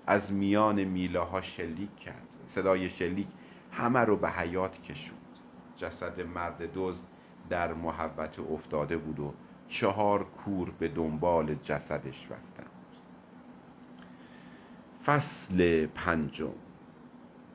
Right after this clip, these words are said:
دنیای سفید با آدم‌های سیاه. گروهبان و سربازان محافظ اصلاً توجهی به کورها نداشتند.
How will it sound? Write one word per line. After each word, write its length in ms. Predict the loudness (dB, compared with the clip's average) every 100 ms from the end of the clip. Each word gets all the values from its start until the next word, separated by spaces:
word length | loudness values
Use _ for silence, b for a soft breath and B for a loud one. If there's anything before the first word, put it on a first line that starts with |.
| 0
دنیای 680 | 2 2 4 6 4 2
سفید 720 | -4 -2 -2 0 0 0 -2 -10 0
با 240 | 4 4 4
آدم‌های 880 | -2 0 -2 -2 0 2 2 -4 -8
سیاه. 540 | -10 -12 -8 -8 -10 -16 -20 -20 -20 -20 -20 -20 -20 -20 -20 -20 -20 B B B B B B B 6
گروهبان 640 | 8 8 10 10 10 10
و 140 | 8 6
سربازان 920 | 8 8 10 10 8 8 8 8 6
محافظ 840 | 6 6 6 6 6 6 4 0
اصلاً 340 | 0 2 4 4
توجهی 640 | 6 8 8 8 4 4
به 120 | 2
کورها 540 | 0 -2 -2 -2 0 0
نداشتند. 600 | 0 -4 -8 -10 -12